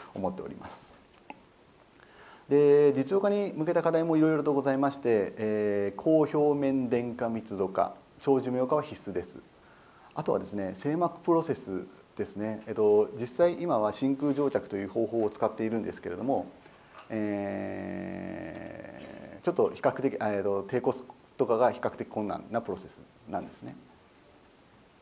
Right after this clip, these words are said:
これをどうし-、どうにかして変えたいというところがあります。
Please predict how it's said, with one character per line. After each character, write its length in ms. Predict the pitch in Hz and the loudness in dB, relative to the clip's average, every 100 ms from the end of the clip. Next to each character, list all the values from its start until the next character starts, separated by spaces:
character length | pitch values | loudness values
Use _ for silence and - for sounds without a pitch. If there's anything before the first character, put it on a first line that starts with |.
| _ _ - - | _ _ -20 -8
こ 80 | - | 4
れ 60 | 135 | 4
を 40 | |
ど 120 | 120 | 6
う 40 | 123 | 0
し-、 80 | - 120 | -2 -6
ど 300 | 113 123 127 | -6 0 0
う 20 | |
に 80 | 113 | 0
か 80 | |
し 20 | - | -4
て 80 | 104 | -4
変 120 | 98 | -4
え 40 | |
た 80 | 101 | -2
い 60 | 98 | -4
と 80 | |
い 40 | 113 | -4
う 20 | |
と 80 | 127 | -4
こ 80 | 156 | -2
ろ 80 | |
が 180 | 139 131 - | 0 -2 -4
あ 60 | - | -10
り 80 | |
ま 120 | - - | -10 -16
す。 140 | - | -20